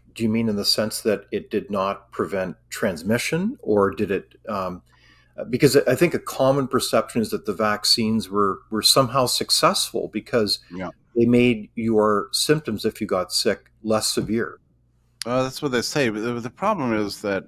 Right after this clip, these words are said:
Speaker 2: uh, we knew pretty early on it doesn't, it doesn't protect you from getting covid. So, so there was that, and then, and that they last, that whatever benefits that they have, you know, are, are really short term. You know, we're talking about two or three months.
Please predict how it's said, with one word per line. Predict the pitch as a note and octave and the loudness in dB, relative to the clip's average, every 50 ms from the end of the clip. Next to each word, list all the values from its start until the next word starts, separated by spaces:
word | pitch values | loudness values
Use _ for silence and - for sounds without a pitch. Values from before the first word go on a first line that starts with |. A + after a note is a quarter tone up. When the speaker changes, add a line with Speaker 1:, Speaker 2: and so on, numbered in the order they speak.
| - | -10
Speaker 2:
uh, | - G2 F#2+ F#2 F2 C#2+ E2+ | -8 -6 -4 -4 -6 -6 -6
we | G#2+ A#2 A2+ | -6 -6 -4
knew | G#2 G#2+ A#2 A2+ | -4 -4 -6 -6
pretty | - - A2+ G#2 G2 | -6 -6 -6 -4 -4
early | F2+ E2+ E2+ E2+ E2+ E2+ | -4 -2 -4 -4 -6 -4
on | E2 E2+ F2 F2 | -4 -4 -4 -6
it | E2+ D#2 | -8 -8
doesn't, | - F#2 F2+ F2 F2+ - - - - | -8 -8 -8 -8 -10 -14 -14 -14 -16
it | E2+ D#2+ | -16 -12
doesn't | D2+ F2 E2+ - F2 - - | -10 -12 -12 -12 -14 -18 -18
protect | _ - - - F2 F2 - - - | _ -20 -18 -16 -16 -16 -16 -16 -20
you | D2+ | -20
from | - - D#2 C#2+ | -16 -16 -16 -14
getting | - D2 D2 D2 | -12 -10 -12 -12
covid. | - - - C2 - - - - _ _ _ _ _ _ _ - - - - - _ _ | -12 -14 -16 -18 -18 -18 -20 -20 _ _ _ _ _ _ _ -20 -20 -20 -20 -20 _ _
So, | - - - G#2 F#2+ F#2+ F#2 F#2 F2+ F2 - - - C#2 | -16 -12 -6 -4 -2 -2 -2 -2 -2 -4 -6 -10 -14 -16
so | C#2+ - - - F#2+ | -14 -14 -10 -8 -8
there | F2+ F2 | -6 -6
was | E2+ E2+ D#2+ - | -6 -6 -6 -6
that, | E2 D2 C#2+ C#2 C2+ C2 - | -4 -4 -2 -2 -4 -6 -8
and | - E2+ E2+ E2 | -10 -10 -8 -6
then, | F2+ F2 F2 F2 F2 F2+ F2 E2+ - - | -4 -4 -4 -4 -4 -6 -6 -8 -10 -10
and | E2 E2 D#2+ | -10 -10 -8
that | D#2+ E2+ E2 - | -6 -8 -8 -6
they | - F2+ F2 | -8 -8 -6
last, | E2+ E2+ F2+ F#2 F#2+ G2 F#2+ - - - - - | -4 -4 -2 0 0 0 -2 -4 -8 -16 -14 -8
that | E2+ D#2 D#2 - _ | -8 -8 -8 -8 _
whatever | F2 F#2+ G#2 G#2+ G2 F#2 F2 | -8 -4 -4 -4 -4 -4 -6
benefits | D2 E2 E2 D#2 - - D#2+ C#2 - - | -6 -6 -8 -8 -8 -12 -14 -16 -14 -14
that | D#2 C#2+ - | -14 -14 -12
they | - C#2+ C#2 | -12 -12 -12
have, | C#2 E2 F#2 F#2 D#2+ C2+ C2 C2 - - - - | -10 -8 -6 -4 -4 -4 -6 -10 -12 -18 -16 -12
you | E2+ E2+ | -10 -8
know, | D#2 D2 C#2 | -8 -8 -8
are, | G#1 B1+ D#2 D#2 C#2+ C#2 - | -6 -6 -8 -8 -8 -10 -10
are | - D2+ C#2+ | -10 -12 -12
really | C#2 D2 D2+ D#2 D#2+ F2 F#2 G2+ G2+ G2 F2 D#2+ D2 C#2+ | -12 -16 -16 -16 -12 -8 -6 -2 -2 -2 -2 -4 -6 -8
short | - - - D#2+ C#2+ - | -10 -10 -10 -12 -12 -12
term. | - - D2+ B1+ A#1+ C2 D2+ C#2+ B1+ | -12 -12 -10 -10 -10 -10 -12 -12 -12
You | E2 D2+ | -10 -10
know, | C#2 C2+ C#2+ | -8 -10 -10
we're | C#2+ D2 D2 | -10 -12 -14
talking | - E2+ D#2+ D2+ | -12 -14 -16 -12
about | C#2 D2 D2 - | -12 -14 -14 -14
two | - - E2 | -12 -12 -12
or | D2 | -12
three | - - C#2 | -10 -12 -12
months. | B1 B1 A#1+ C2 C2 - - - | -10 -10 -10 -12 -12 -14 -18 -20